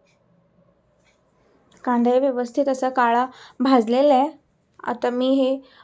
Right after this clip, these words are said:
मिक्सरच्या भांड्यामध्ये खोबरं घेतलेली आहे आणि त्यामध्ये, अ, लवंग, दालचिनी आणि सहा जिरं टाकते.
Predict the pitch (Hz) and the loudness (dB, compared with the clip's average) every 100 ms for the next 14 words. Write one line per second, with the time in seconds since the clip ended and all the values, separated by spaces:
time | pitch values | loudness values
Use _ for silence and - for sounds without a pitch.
0 | - 240 - 262 247 269 294 277 302 320 | -4 -4 2 2 4 2 2 4 2 2
1 | 294 262 277 - 285 233 240 262 294 - | 4 4 4 2 2 4 4 2 2 -2
2 | 247 262 277 254 262 262 240 240 302 254 | 0 4 4 4 2 2 2 0 -2 -6
3 | 240 240 254 247 254 254 294 - - - | -6 -2 -2 0 0 0 0 -2 -18 -20
4 | - - 247 240 240 240 247 269 269 240 | -18 -4 0 4 6 6 4 4 4 4
5 | 233 269 262 262 254 269 285 269 226 262 | 2 0 0 0 -2 0 2 4 4 2
6 | 285 285 254 - 247 330 | 2 0 -2 -2 -4 -4